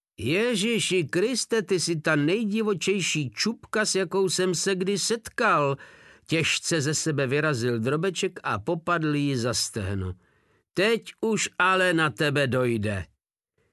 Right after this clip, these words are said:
Než si uvědomila, co se děje, měla na sobě jenom jednu punčochu a levou botu. Na podlaze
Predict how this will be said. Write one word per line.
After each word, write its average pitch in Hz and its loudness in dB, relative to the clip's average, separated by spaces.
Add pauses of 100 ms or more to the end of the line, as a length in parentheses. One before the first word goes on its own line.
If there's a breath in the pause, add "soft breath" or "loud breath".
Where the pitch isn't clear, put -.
(200)
Než 185 -2
si - -2
uvědomila, 202 2
co 214 -4
se 107 -2
děje, 170 0
měla 180 2
na 170 2
sobě 156 2
jenom 139 2
jednu 120 0
punčochu 107 -2
a 110 -2
levou 127 0
botu. 98 -6 (880 loud breath)
Na 139 2
podlaze 165 0